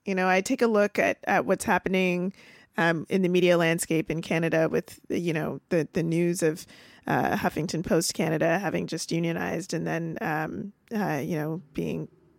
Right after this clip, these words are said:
destroyed <laughs> by, um, after the BuzzFeed takeover. And I'm just, I'm not super optimistic about what's happening in journalism in Canada, but, um,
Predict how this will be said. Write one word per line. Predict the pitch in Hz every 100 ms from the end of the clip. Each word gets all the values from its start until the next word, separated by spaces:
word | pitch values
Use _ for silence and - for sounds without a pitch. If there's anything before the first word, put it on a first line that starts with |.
| _ _ _ _ _ _ _ - 202
destroyed | 202 - - 165 160 170 208 - 285 - -
<laughs> | - 180 - -
by, | 208 196 - - - - -
um, | 214 185 180
after | - 180 -
the | 190 180
BuzzFeed | 170 170 - 180 175 165 - - -
takeover. | - 208 196 202 190 196
And | 190
I'm | 190 196
just, | 214
I'm | - 202
not | 202 190 - _
super | - - 220 190 -
optimistic | 185 - 165 160 - 262 269
about | 233 240 240
what's | 233 -
happening | 190 - 220 220
in | 220
journalism | 190 202 214 214 208 214 202
in | 208 202
Canada, | - 196 202 214 220 208
but, | 147 - - - - - -
um, | 165 160